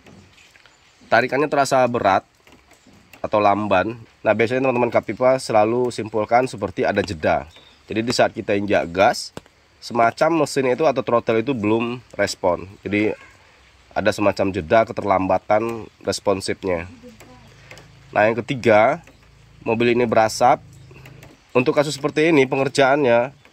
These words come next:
kita akan menyelesaikan yaitu di jalur bahan bakar dan jalur turbonya. Nah, karena kita cuma bisa cek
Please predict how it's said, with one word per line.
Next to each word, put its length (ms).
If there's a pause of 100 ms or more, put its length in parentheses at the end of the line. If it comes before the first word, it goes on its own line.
kita 240
akan 240
menyelesaikan 640 (480)
yaitu 160
di 160
jalur 240
bahan 240
bakar 320
dan 80
jalur 160
turbonya. 480 (720)
Nah, 80
karena 240
kita 160
cuma 160
bisa 400
cek 240